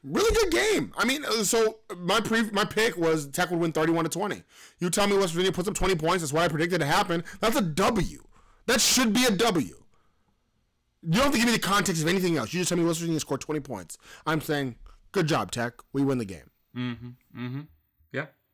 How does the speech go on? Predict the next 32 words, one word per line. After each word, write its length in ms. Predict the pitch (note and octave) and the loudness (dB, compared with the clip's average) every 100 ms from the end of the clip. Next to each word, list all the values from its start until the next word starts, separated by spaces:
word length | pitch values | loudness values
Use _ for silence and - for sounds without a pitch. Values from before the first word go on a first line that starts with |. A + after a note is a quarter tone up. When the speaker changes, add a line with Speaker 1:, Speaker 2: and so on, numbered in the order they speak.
| _ _ _ _ - | _ _ _ _ -10
Speaker 2:
And 120 | A#2 | -4
you 60 | B2 | -2
got 160 | B2+ | -2
three, 340 | C3 B2+ A#2+ A2+ | -2 -2 -4 -4
or 120 | A2 | -6
two 180 | G#2 C3 | -8 -8
takeaways, 500 | C3 C3+ A2 A2 B2+ | -6 -6 -4 -4 -4
nearly 300 | A2+ C#3+ D3 | -2 0 0
three, 340 | C3 C#3+ D3 D#3 | -2 -4 -6 -8
should 140 | - | -8
have 60 | C3 | -6
been 100 | B2+ | -6
three. 240 | A#2 C3 C#3 _ _ _ _ _ _ _ | -6 -8 -12 _ _ _ _ _ _ _
I 80 | - | -8
mean, 320 | A#2 A2+ A2 - - - - - - | -6 -6 -8 -14 -18 -6 -6 -6 -10
Miles 280 | A#2 A#2+ B2 | -4 -4 -4
Price, 500 | - A2 B2+ - - | -4 -4 -4 -6 -8
or, 360 | A2+ G#2+ G2+ F#2 | -6 -4 -4 -4
no, 80 | G#2+ | -8
excuse 240 | - G2+ | -8 -10
me, 200 | F#2+ F2 - | -12 -16 -14
not 120 | A2 | -12
Miles 160 | F#2 F2 | -12 -12
Price, 220 | F2+ F#2 - | -16 -16 -16
what 80 | |
am 60 | G2 | -16
I 20 | |
thinking? 260 | F#2+ F#2 F#2 | -16 -16 -16
Um, 420 | A2+ A2 G2+ F2+ F2 | -10 -8 -6 -8 -10
Malik 240 | G#2+ C3 | -8 -6
Dunlap, 440 | B2 A2 A2 A2 - _ _ _ _ _ _ _ _ _ | -4 -6 -4 -6 -8 _ _ _ _ _ _ _ _ _
interception, 600 | - G#2+ - G2 - G2+ | -12 -10 -8 -8 -8 -12